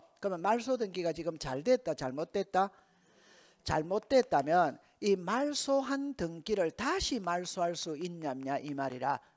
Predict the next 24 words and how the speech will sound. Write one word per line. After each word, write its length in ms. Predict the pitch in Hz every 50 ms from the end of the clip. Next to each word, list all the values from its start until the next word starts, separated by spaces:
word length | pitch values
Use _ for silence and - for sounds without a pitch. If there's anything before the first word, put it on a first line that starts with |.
| _
그건 220 | - 185 202 208 170
안 240 | - - 113 117
된다 340 | 120 156 202 233 220 190 147
이 80 | 131 127
말이에요. 400 | 123 127 120 123 131 160 170 - - - -
그럼 140 | - 185 160
제가 180 | - 165 175
말합니다. 460 | 208 214 185 180 185 190 180 185 180 - - - - - _
말소가 640 | - 165 190 220 254 269 240 - 269 277 262 240 214
잘못됐다면 960 | - 165 139 135 151 160 170 - - 185 180 - - 175 170 175 202 214 233 - - - -
말소한 840 | - 165 202 226 262 269 247 - - 262 269 262 247 254 254 262 254
등기를 500 | 226 196 180 175 160 196 190 175 165 151
다시 500 | - - 196 233 262 262 - - 220 190
말소하는 680 | 165 160 165 170 170 165 - - 170 160 156 156 147
게 160 | 143 135 127 - -
아니라 640 | - 135 139 139 139 180 254 294 254 170 123 117 - _ _ _ - - - _ -
잘못 380 | - 151 143 143 156 180 190
말소시킨 800 | 208 208 196 196 196 - 208 185 196 - - - 170 165 165 147
등기를 380 | 151 143 143 147 156 160 139 123
원상으로 720 | 127 139 143 139 - 190 190 190 180 180 180 175 175 180 - _ _ _
회복을 460 | - 294 320 330 349 220 156 143 127 117
시킨다 520 | - 131 - - 123 113 117 117 117 113
이 100 | 117 117
말이에요. 420 | 110 117 117 117 120 123 151 170